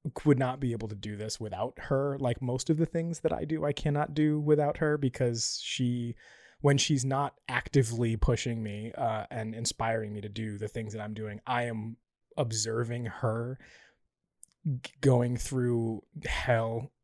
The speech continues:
in kindergarten right now, w-, especially this year, um, being pushed way beyond the boundaries of what she's comfortable with and what she is able to do, and,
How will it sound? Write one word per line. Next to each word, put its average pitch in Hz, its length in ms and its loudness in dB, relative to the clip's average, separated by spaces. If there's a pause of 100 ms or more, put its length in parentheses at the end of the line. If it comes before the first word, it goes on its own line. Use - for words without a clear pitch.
in 117 160 4
kindergarten 117 720 0
right 120 240 0
now, 120 560 -2
w-, - 280 -4
especially 123 540 2
this 107 300 -4
year, 117 380 0 (400)
um, 110 500 0 (560)
being 131 240 6
pushed - 340 0
way 120 460 0
beyond 110 340 -2
the 101 40 -8
boundaries 104 480 -6
of 101 100 -10
what - 140 -10
she's 110 180 -8
comfortable 165 480 6
with 156 200 6
and 131 140 -2
what 113 160 -2
she 113 220 -4
is 104 140 -8
able 110 260 -6
to 113 80 -12
do, 107 280 -8
and, 101 300 -10